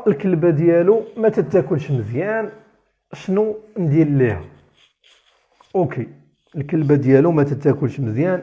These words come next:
شنو ندير ليها؟ خويا دريس، راه، آه، هذيك راه كومبورتمون.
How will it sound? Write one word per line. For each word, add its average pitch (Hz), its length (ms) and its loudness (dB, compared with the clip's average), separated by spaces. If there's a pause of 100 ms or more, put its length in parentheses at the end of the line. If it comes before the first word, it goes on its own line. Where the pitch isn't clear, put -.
(100)
شنو 165 200 -6
ندير 131 200 0
ليها؟ 107 220 -4 (720)
خويا 214 280 4
دريس، 196 540 2 (180)
راه، 147 420 4
آه، 113 680 4
هذيك 143 440 0
راه 135 80 2
كومبورتمون. 127 720 -2